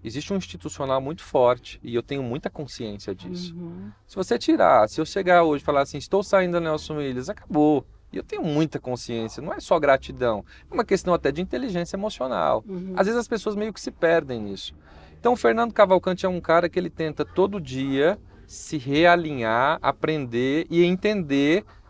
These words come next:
Speaker 1: Eu falo pro Nelson sempre, eu tenho uma régua de si mesmo que ela gra-, é implacável e eu sigo isso.
Speaker 2: Uhum.
Speaker 1: Eu não posso passar daqui, eu tenho certos limites que eu estabeleço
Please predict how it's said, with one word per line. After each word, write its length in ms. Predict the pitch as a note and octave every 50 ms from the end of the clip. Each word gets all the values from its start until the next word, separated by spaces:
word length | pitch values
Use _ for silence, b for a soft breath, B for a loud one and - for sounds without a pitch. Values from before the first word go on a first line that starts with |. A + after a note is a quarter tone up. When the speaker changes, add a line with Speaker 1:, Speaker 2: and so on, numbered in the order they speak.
| b _ -
Speaker 1:
Eu 200 | C#3 C#3 D#3 E3+ -
falo 280 | - - - F3 E3 D#3+
pro 140 | - - E3
Nelson 300 | D#3 D#3 E3 - - E3+
sempre, 260 | - D#3+ C#3 B2+ B2+
eu 60 | B2
tenho 160 | - - D#3
uma 140 | E3 F3 F3
régua 420 | D#3 C3+ C3+ B2+ C#3 D#3+ E3 E3 D#3+
de 80 | -
si 140 | - - -
mesmo 440 | C3 A#2+ A#2+ C3 C#3+ D3+ E3 F3 D#3+
que 140 | - - D3
ela 220 | C#3+ D3 C#3+ C#3+
gra-, 200 | C3 C3+ C3 C3 -
é 120 | - B2+
implacável 720 | C#3 D#3 - E3+ F#3+ A#3 - - C3 A#2+ A2 G#2 G#2 G#2 G2+
e 100 | G#2+ B2
eu 60 | B2+
sigo 460 | - - - D#3 C#3+ A#2+ A2 G#2 G2+
isso. 300 | G2 F#2 - - - - -
Speaker 2:
Uhum. 440 | F#3 E3+ D#3 D3 C#3+ D#3 D#3+ D#3 D#3
Speaker 1:
Eu 80 | A2+ A2+
não 160 | B2 C#3 D3+
posso 320 | - - C3 B2 - -
passar 360 | - A#2 A2 - - A#2 G#2+
daqui, 680 | G#2 G2 G2+ G2 - - A2 A2+ B2 D3 D#3 D#3+ D#3+ D#3 - -
eu 100 | A#2+ A#2
tenho 380 | - - B2 B2 B2+ B2+ A#2+
certos 400 | - - B2 A2+ A2 - - A#2
limites 540 | G#2+ A2 A2 G#2+ G#2+ A2 A#2+ C#3 - - -
que 160 | _ - A2+
eu 80 | A2 G#2+
estabeleço 760 | - - - G#2 G2+ G#2 G2 G2 G2+ A2+ C3 - - -